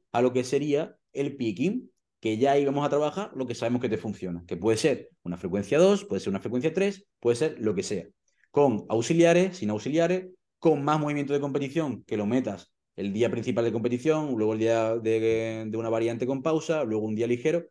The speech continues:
como sea, o porque tengas que meter la sixty de nuevo para mantener la salud de tus hombros. Y ahí vamos a saber afinar, porque ya sabemos más o menos lo que hemos probado que pueden mejorar. Pero a la hora de crear esa base es donde puedes experimentar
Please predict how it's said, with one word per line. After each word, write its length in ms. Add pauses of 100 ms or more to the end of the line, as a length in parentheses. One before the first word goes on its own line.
(200)
como 320
sea, 400
o 140
porque 260
tengas 180
que 100
meter 220
la 120
sixty 260
de 60
nuevo 280
para 300 (260)
mantener 500
la 120
salud 240
de 80
tus 180
hombros. 440 (220)
Y 140
ahí 540
vamos 340
a 160
saber 560
afinar, 580
porque 280
ya 160
sabemos 280
más 140
o 60
menos 240 (200)
lo 160
que 100
hemos 160
probado 520 (120)
que 120
pueden 320
mejorar. 460 (260)
Pero 200
a 40
la 160
hora 260
de 120
crear 240
esa 160
base 380
es 100
donde 220
puedes 320
experimentar 720